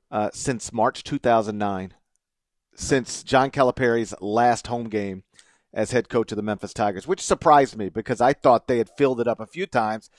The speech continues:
um, when Josh Pastner was the coach. And they did put seventeen, eighteen thousand in there several times, uh, during Josh Pastner's good years. But in terms of being a, a, a s-, look, every seat,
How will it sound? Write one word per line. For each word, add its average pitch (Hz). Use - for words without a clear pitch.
um, 113
when 117
Josh 104
Pastner 127
was 135
the 139
coach. 151
And 185
they 226
did 220
put 175
seventeen, 151
eighteen 139
thousand 120
in 147
there 107
several 135
times, 95
uh, 104
during 127
Josh 120
Pastner's 117
good 127
years. 123
But 127
in 135
terms 170
of 127
being 135
a, 107
a, 113
a 120
s-, -
look, 127
every 175
seat, -